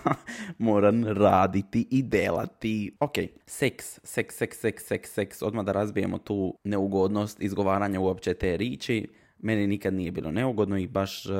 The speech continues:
sam odrastao u obitelji di je to bilo najnormalnije za iskomunicirati i uvijek smo pričali o tome. Hajde da prvo pokrijem to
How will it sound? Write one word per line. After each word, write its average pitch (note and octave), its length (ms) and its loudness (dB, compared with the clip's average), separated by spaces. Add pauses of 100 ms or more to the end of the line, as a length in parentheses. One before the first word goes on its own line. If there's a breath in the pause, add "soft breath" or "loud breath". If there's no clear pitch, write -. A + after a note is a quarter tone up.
(200)
sam G2+ 180 -4
odrastao G#2+ 460 -2
u F#2+ 60 0
obitelji G#2 520 -2
di G2 200 -6
je F#2 200 -2
to A2+ 260 -2
bilo G#2 380 -2
najnormalnije G2+ 1080 0
za F#2 120 -2
iskomunicirati F#2+ 880 -4
i A2+ 40 0
uvijek G2 200 0
smo G2 140 -8
pričali F2 480 -4
o - 80 -6
tome. C#3 400 -6
Hajde G3 220 2
da F#3+ 80 2
prvo F3+ 220 -2
pokrijem E3+ 480 0
to E3 280 4